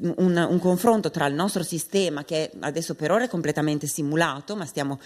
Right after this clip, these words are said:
abbiamo dei piani per installarlo in una piccola città portoghese, che è Funchal.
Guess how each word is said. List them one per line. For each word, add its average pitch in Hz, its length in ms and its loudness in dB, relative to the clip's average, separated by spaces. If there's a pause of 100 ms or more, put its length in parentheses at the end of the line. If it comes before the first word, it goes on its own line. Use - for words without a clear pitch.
(320)
abbiamo 165 320 0
dei 151 120 2
piani 175 320 -4
per 143 140 -6
installarlo 139 560 -2
in 131 80 -2
una 139 140 -2
piccola 143 340 -8
città 143 260 -10
portoghese, 147 720 -4
che 180 80 -6
è - 20 -8
Funchal. 147 800 -4